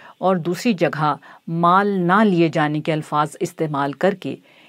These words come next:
ان دونوں پہلوؤں سے بھی انسان کو مایوس کر دیا ہے۔ تیسری بات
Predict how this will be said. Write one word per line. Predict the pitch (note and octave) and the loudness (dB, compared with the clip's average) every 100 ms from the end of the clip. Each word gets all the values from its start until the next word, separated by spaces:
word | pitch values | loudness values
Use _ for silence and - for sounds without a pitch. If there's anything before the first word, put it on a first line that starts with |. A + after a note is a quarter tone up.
| _ | _
ان | A3+ A3 E3+ | 0 0 0
دونوں | G3 A3 | 0 0
پہلوؤں | A3 F3 D3+ F3 F#3+ | 0 0 0 -4 -2
سے | F#3 E3 | -2 -4
بھی | D3 G#3+ G3 C#3+ | -4 -4 -4 -4
انسان | D#3 D#3 D#3+ C#3+ | -6 -6 -6 -6
کو | C#3+ F3 | -6 -4
مایوس | F3 D#3+ D3+ C#3 | -2 -4 -6 -8
کر | - C3 | -6 -6
دیا | C3 C#3+ C3 | -4 -4 -4
ہے۔ | C#3+ - _ _ _ _ _ _ _ _ _ _ _ _ _ - | -8 -12 _ _ _ _ _ _ _ _ _ _ _ _ _ -2
تیسری | A#3 A3+ | -2 -2
بات | G3 D3+ | 0 0